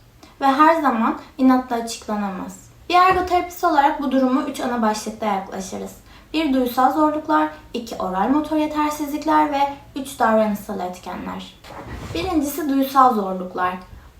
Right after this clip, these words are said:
Bazı çocuklar duysal olarak çok hassastır. Dokulara, kokulara ya da kıvamlara karşı aşırı tepki verebilirler. Örneğin pütürlü bir yoğurt,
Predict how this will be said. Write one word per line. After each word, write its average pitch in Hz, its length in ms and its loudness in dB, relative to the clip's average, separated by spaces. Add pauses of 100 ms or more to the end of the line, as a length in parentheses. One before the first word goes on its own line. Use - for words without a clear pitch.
Bazı 370 340 6
çocuklar 269 580 0
duysal 247 380 -2
olarak 240 400 0
çok 233 180 -10
hassastır. 196 840 -8
Dokulara, 220 560 -2
kokulara 226 440 -4
ya 220 140 -2
da 202 100 -6
kıvamlara 233 540 -2
karşı 208 340 -4
aşırı 262 280 -6
tepki 254 320 -8
verebilirler. 208 760 -2 (540)
Örneğin 269 540 4
pütürlü 220 460 -2
bir 233 100 -2
yoğurt, 202 520 -2